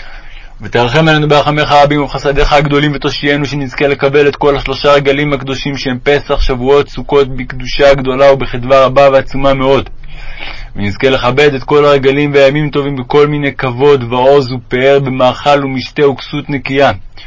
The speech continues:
ובשביתה מן המלאכה, ובלב טוב, ובשמחה גדולה, ובתפילה, ובכוונה עצומה, והתעוררות נפלאה כראוי לאיש ישראלי,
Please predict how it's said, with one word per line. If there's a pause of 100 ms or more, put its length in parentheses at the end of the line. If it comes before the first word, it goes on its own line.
(340)
ובשביתה
מן
המלאכה,
ובלב
טוב,
ובשמחה
גדולה,
ובתפילה,
ובכוונה
עצומה,
והתעוררות
נפלאה
כראוי
לאיש
ישראלי,